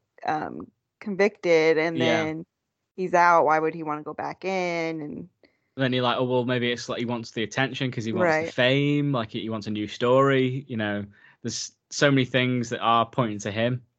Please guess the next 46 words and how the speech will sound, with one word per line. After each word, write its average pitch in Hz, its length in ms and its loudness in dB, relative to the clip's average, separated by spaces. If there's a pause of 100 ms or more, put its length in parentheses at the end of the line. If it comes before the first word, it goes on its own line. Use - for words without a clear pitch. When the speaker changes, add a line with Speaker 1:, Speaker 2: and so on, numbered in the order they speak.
(100)
Speaker 2:
It's - 100 -10
great. 120 280 2 (300)
Um, 113 280 2
but 113 180 -2
in 131 60 4
this 139 200 4
scene, 139 240 4
apparently 117 380 0
he, 120 400 -6 (320)
he, 120 300 -4
it 127 80 0
was 123 100 -2
his 135 160 2
idea 120 380 2
to 120 100 -12
wear 117 300 -2
the 110 140 -8
college 113 360 -6
football 131 440 -2
hoodie 147 340 -2 (480)
'cause 120 120 -8
he 113 140 -6
thought 107 260 0
Speaker 1:
Mm-hmm. 110 140 -4
Speaker 2:
that - 0 -
the, 110 140 -6 (200)
that 113 120 -10 (320)
Cotton 117 300 -4
would 110 100 -6
try 117 200 -2
and 107 120 -6
fit - 180 -4
in. 120 300 -2 (260)
So 120 160 -6
he'd, 110 160 -4
like, 107 140 -4
wear 107 300 -4
a 107 120 -6 (580)
college 110 360 0
Speaker 1:
Mm-hmm. - 0 -
Speaker 2:
hoodie. 113 400 0
So - 160 -16
it's 110 80 -12
pretty 117 240 -6
cool. 117 340 -2 (460)
Um, 113 480 0